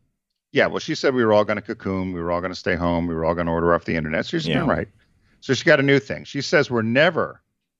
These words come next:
Speaker 1: so her latest thing, she just came out with over the, over, uh,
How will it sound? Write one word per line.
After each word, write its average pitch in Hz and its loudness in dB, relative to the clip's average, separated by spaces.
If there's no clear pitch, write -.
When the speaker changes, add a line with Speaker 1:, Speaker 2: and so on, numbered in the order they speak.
Speaker 1:
so 110 -4
her 151 0
latest 127 0
thing, 90 -10
she 92 -20
just 101 -18
came 117 -6
out 107 -2
with 92 -6
over 85 -4
the, 80 -10
over, 82 -6
uh, 76 -6